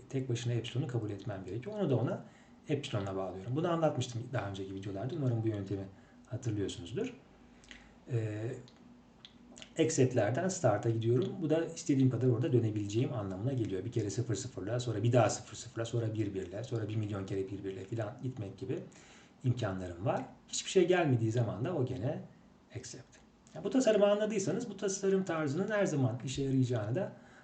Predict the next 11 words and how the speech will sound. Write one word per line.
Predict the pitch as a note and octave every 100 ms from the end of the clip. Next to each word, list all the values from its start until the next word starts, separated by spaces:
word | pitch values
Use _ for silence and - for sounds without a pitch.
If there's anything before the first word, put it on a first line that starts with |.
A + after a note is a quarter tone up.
| - -
anlamış | C3 C3 B2 B2
olmanız | G#2 G2 F#2+ G#2
gerekiyor. | G2 - F#3+ F#3+
Yalnız | A#3+ G3
bu | G3
biraz | F#3 F#3+ -
fazla | - C#3 D3 F#3
karmaşık | B2+ A#2 A#2 D3
bir | A2+
makine | F2+ F2+ F#2
oldu. | E2+ D#2+